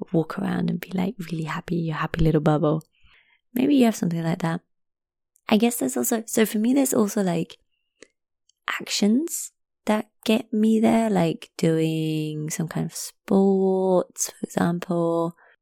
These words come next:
And then afterwards I'd be like, "Oh, this is so nice. Thank you so much for this." Just try and make it a habit. Another thing, uh, like a, a trick that I was told, probably,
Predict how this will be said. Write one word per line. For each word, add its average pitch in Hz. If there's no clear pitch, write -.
And 175
then 170
afterwards 170
I'd -
be 170
like, 160
"Oh, 175
this -
is -
so 160
nice. 151
Thank -
you -
so -
much -
for -
this." -
Just -
try 240
and 330
make 427
it 233
a 143
habit. 147
Another 202
thing, 240
uh, -
like 165
a, 151
a 156
trick -
that 175
I 175
was 180
told, 175
probably, 302